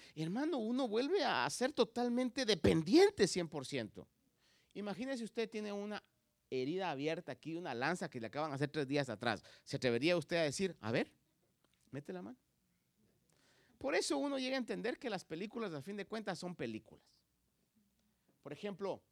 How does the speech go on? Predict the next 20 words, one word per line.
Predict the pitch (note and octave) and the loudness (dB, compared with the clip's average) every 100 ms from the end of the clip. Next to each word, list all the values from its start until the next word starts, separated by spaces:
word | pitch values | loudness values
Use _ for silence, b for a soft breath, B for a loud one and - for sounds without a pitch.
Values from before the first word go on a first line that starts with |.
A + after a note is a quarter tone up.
| _ _ _ | _ _ _
me | B2 | -10
recuerdo | B2+ - F3+ F3+ | -10 -4 -4 -2
una | C#3 D3+ F3 | -4 -4 -4
de | |
las | E3 | -6
películas, | - B2 C#3 E3+ D3 - - _ _ _ _ _ _ _ - _ _ - | -8 -10 -6 -4 -4 -4 -14 _ _ _ _ _ _ _ -20 _ _ -18
quizás | A#2+ D#3+ | -4 -2
usted | C#3+ E3+ | 2 4
la | C#3+ C3 | 6 6
ha | |
visto, | D3+ E3+ - B2 | 4 2 -2 -6
no | A#2+ | -6
sé | A#2+ | -6
si | A#2+ | -4
la | A#2 | -2
ha | |
visto, | A2+ B2+ - | -2 -4 -6
¿va? | G2+ G2+ | -6 -6
Pero | B2+ G#2 | -6 -6
el, | F2+ | -8